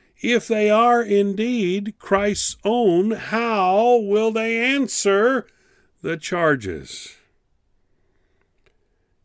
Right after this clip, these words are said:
You see, there is one thing that keeps me in check, if nothing else does, and that is that someday soon I and all of humanity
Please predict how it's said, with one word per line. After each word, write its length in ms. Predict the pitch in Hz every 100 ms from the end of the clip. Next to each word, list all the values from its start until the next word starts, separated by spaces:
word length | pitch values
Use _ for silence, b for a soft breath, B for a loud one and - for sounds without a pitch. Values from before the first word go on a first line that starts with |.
| _
You 100 | 143
see, 200 | - 180
there 200 | 156 165
is 120 | 160
one 260 | 147 202 208
thing 460 | 196 190 117 123 156
that 260 | 135 131 _ _ -
keeps 420 | 190 175 - -
me 220 | 147 139
in 160 | 131 117
check, 400 | - 165 123 147
if 160 | 131
nothing 380 | 143 135 143 120
else 240 | 120 117
does, 440 | - 123 113 104 113
and 140 | 110
that 240 | 113 131 113
is 460 | 107 107 110 - b b b b b b
that 280 | 104 92 -
someday 800 | - - 156 165 147 143 123 113
soon 1120 | - - 202 233 110 92 101 170 202 208 190 _ _ _ _ _ _ _ -
I 400 | 123 123 127 151
and 500 | 170 165 147 147 151
all 720 | 156 190 233 127 92 80 - _ _ _ _ _ _
of 180 | 110 95
humanity 800 | 110 95 104 104 107 - 127